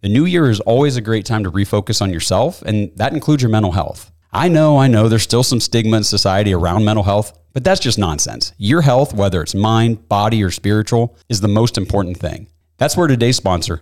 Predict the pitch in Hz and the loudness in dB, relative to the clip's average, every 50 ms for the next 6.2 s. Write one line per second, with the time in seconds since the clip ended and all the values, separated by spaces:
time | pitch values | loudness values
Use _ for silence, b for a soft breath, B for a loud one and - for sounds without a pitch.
0 | _ - - 135 117 104 80 78 78 85 - - - 95 98 101 117 120 - - | _ -6 -4 -2 0 0 0 0 0 -2 -2 -4 -4 -4 -2 0 0 0 -2 -4
1 | 101 90 85 101 117 147 160 - - 98 104 117 123 - 107 107 107 - 123 107 | -6 -4 -2 0 0 0 0 0 -2 -2 -2 -2 -2 -2 -2 -2 -2 -2 -2 -4
2 | - - 104 98 95 110 - - 98 90 82 87 92 101 - 110 90 90 90 80 | -2 -2 -2 -2 -2 -4 -4 -6 -6 -6 -4 -4 -4 -4 -4 -6 -6 -4 -4 -6
3 | 73 69 - - _ _ _ _ _ _ - 127 - 98 98 - - 139 160 185 | -6 -6 -10 -16 _ _ _ _ _ _ -12 -6 -4 -4 -4 -2 0 0 0 0
4 | - 190 175 - 180 175 175 170 170 170 165 165 160 156 - 110 101 98 92 - | 0 0 0 0 2 2 2 2 2 2 2 0 0 -2 -2 -2 -2 -2 -2 -2
5 | - 123 131 127 131 - - 127 127 - - 120 117 113 101 101 98 92 - - | -2 -2 -2 -2 -2 -2 -2 -2 -2 -2 -2 -2 0 0 2 0 0 0 -2 -4
6 | - - - - | -10 -14 -16 -20